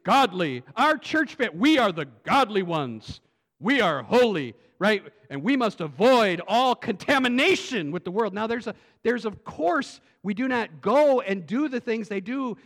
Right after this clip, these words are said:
We do not engage in those type of activities, but we love them. We care for them. We see them as opportunities for the gospel to change their lives. We love the world's people.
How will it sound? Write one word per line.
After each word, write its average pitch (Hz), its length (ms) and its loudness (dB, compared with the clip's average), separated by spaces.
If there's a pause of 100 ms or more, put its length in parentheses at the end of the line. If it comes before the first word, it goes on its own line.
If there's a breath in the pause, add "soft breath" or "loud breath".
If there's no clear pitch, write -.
(140 soft breath)
We 190 120 -6
do 233 120 -4
not 220 240 -4
engage 196 580 -4
in 226 80 -8
those 202 180 -6
type 202 220 -10
of 190 100 -10
activities, 196 560 -10
but 196 200 -12
we 196 120 -8
love 262 380 -6
them. 208 160 -8
We 175 120 -10
care 277 420 -6
for 233 120 -12
them. 190 160 -10 (260 soft breath)
We 202 120 -6
see 277 300 -6
them 254 160 -6
as 214 120 -6
opportunities 240 760 -6
for 196 120 -16
the 175 80 -14
gospel 202 800 -8 (380 soft breath)
to - 100 -20
change 254 460 -6
their 202 180 -8
lives. 196 680 -10 (480)
We 208 220 -4
love 202 680 2
the 180 80 -4
world's 202 720 -2 (140)
people. 165 640 -4